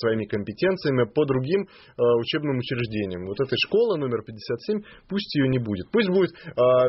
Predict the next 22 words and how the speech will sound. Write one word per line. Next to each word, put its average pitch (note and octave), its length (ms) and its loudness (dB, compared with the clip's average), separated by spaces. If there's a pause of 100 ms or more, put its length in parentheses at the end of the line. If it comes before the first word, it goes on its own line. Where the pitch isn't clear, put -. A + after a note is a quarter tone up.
(240)
название B2 640 -2
знаете, D3+ 320 -2
как - 80 -6
у A#2 80 -2
нас G2+ 160 -4
образовательные A2 640 -2
учреждения G#2+ 640 -2
называют, G2+ 400 0
там, F2+ 240 -14
«Гармония», C3 880 -2 (240)
какое-нибудь G#2 320 -4
там F#2+ 160 -2
«Солнышко» C3+ 960 0
или G2+ 160 -8
что-нибудь G#2 320 -6
такое? G#2+ 320 -2
Пожалуйста, A2+ 580 0
прикрепите A#2 540 -8
ярлык, D3+ 320 0
пусть G#3 320 -6 (260)
этот A#2 300 0
номер D#3+ 400 0